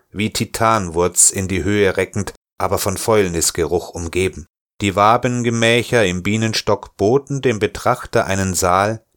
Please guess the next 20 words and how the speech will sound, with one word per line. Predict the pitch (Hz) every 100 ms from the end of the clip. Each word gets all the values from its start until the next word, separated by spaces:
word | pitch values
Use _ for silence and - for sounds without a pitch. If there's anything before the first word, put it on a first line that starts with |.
| -
dessen | 104 107 98
Wachswände | 123 - - 85 104 107 104
wie | 98 95
feuchte, | - 110 107 - 95
zusammengenähte | 90 101 - 107 107 101 98 92 101 110 -
Gesichter | 92 92 - 107 - 104 104 -
eine | 98 101
Kathedrale | - 98 92 - 95 104 90
bildeten, | 80 85 85 80 90 - _
die | 90
sich | 82 92
über | 82 90
Blütenstühle | - 87 113 - 90 - 92 90 87
wölbte, | 82 90 92 104 90 _ _
deren | 101 101 104
Vorbild | - 117 117 110 -
nirgends | 110 107 117 104 -
zu | 117
entdecken | 104 113 117 104 87
wäre, | 90 87 85